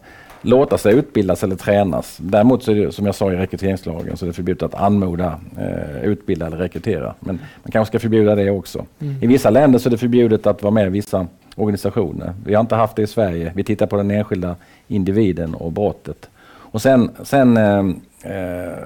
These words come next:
Speaker 1: i andra länder har man också väldigt långtgående. Man drar in pass och vi kallar det för administrativa åtgärder i Sverige. Man kan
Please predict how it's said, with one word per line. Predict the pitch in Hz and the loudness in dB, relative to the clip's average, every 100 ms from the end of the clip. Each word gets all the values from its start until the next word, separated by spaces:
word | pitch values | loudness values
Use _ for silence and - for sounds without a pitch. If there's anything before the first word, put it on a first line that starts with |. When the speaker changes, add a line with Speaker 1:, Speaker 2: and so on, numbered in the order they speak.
| - 87 - | -14 -12 -2
Speaker 1:
i | 123 | 2
andra | 135 127 | 4 4
länder | 123 135 107 | 4 4 4
har | 104 | 2
man | 110 | 0
också | 110 101 | -2 -2
väldigt | 92 110 110 90 | 2 2 2 -2
långtgående. | 95 98 - 87 85 | -2 -4 -4 -8 -6
Man | 80 85 | -6 -6
drar | 85 85 | -6 -4
in | 87 | -6
pass | 85 123 139 - - | -2 -2 -2 -4 -8
och | 90 104 | -4 -2
vi | |
kallar | 117 104 | 2 2
det | |
för | 98 - | 0 0
administrativa | 113 92 90 90 85 92 87 | 0 0 -2 -6 -6 -4 -4
åtgärder | 95 98 90 82 | -4 -4 -6 -6
i | 85 | -8
Sverige. | 101 92 | -6 -4
Man | 90 92 | -4 -4
kan | 90 | -6